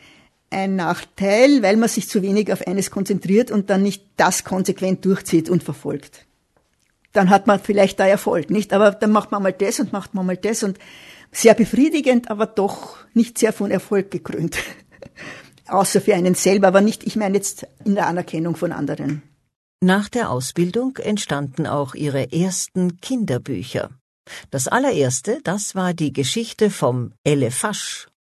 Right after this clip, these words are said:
Speaker 1: Die Geschichte, die habe ich mir auch selber ausgedacht und die erst jetzt so ein Gewicht bekommen hat. Jetzt ist das Buch vergriffen, das gibt's nicht mehr. Aber ein kleiner Elefant, der in Afrika sich auf die Reise macht, weil ihm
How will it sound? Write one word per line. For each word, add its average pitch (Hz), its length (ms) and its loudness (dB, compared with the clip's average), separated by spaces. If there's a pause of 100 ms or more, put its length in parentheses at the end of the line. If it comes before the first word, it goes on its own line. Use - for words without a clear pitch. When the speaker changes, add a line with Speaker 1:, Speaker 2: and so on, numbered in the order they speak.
(120)
Speaker 1:
Die 202 120 -6
Geschichte, 190 500 -2
die 185 140 -2
habe 180 100 -4
ich - 80 -6
mir 175 140 -2
auch 160 80 -6
selber 170 340 -4
ausgedacht - 640 -6
und 180 240 -4
die 190 100 -6
erst - 240 -8
jetzt - 380 -6
so 175 200 -2 (260)
ein 180 120 -4
Gewicht 170 400 -6
bekommen 180 440 -2
hat. 175 180 -4
Jetzt 170 160 -6
ist 175 160 -6
das 160 100 -6
Buch - 340 -10 (280)
vergriffen, 185 560 -2
das - 180 -6
gibt's - 260 -6
nicht 247 200 -2
mehr. 220 200 -2 (1080)
Aber 180 300 0
ein 180 140 -2
kleiner 165 240 0
Elefant, 170 580 -2
der 175 80 0
in 170 100 -2
Afrika 175 640 -4 (180)
sich - 300 -8
auf 170 120 -8
die 196 100 -4
Reise 165 260 -4
macht, 185 320 -4
weil 160 160 -2
ihm 160 160 -4